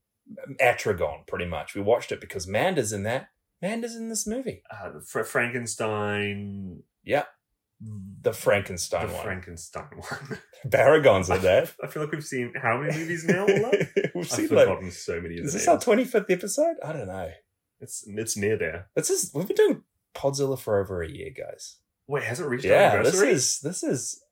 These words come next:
Speaker 1: I
Speaker 2: Oh.
Speaker 1: don't know our exact date, but we've been doing this for over a year. So it's
Speaker 2: Congratulations, guys.
Speaker 1: This is a big milestone,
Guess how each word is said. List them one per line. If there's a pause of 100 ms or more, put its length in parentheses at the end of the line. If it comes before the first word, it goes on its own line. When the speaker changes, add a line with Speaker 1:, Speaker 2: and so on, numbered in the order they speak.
Speaker 1:
I
Speaker 2:
Oh.
Speaker 1:
don't
know
our
exact
date,
but
we've
been
doing
this
for
over
a
year.
So
it's
Speaker 2:
Congratulations,
guys.
Speaker 1:
This
is
a
big
milestone,